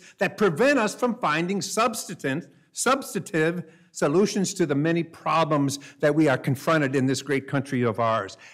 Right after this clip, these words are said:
And it's not just the political divisiveness that cuts right through our politics, through our institutions, through our churches, and even down through our families.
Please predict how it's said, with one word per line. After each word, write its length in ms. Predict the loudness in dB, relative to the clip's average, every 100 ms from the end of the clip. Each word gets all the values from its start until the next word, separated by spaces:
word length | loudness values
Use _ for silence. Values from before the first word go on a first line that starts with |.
| _
And 200 | -4 0
it's 200 | 0 -2
not 560 | -2 0 2 2 0 -4
just 260 | -4 -4
the 60 | -6
political 680 | -2 2 4 2 2 0 0
divisiveness 1040 | -2 0 -2 -2 -6 -6 -4 -4 -6 -16 _ _ _ _ _ -12
that 180 | -10
cuts 300 | -4 -4 -2
right 360 | 0 0 -2 -6
through 640 | 2 4 6 6 4 2 -4 -2
our 100 | 0
politics, 760 | 2 4 4 4 0 0 -4
through 560 | -6 -14 0 4 6 6
our 160 | 4
institutions, 920 | 2 0 -4 -4 -2 -2 -2 -4 -4 -10 -12 0
through 280 | 4 6
our 160 | 6 4
churches, 560 | 2 0 0 0 -4 -6 -4
and 180 | 0 2
even 340 | 2 2 2
down 440 | 2 4 4 2 2
through 280 | 2 4 4
our 260 | 2 0
families. 840 | 0 2 4 4 4 0 -4 -18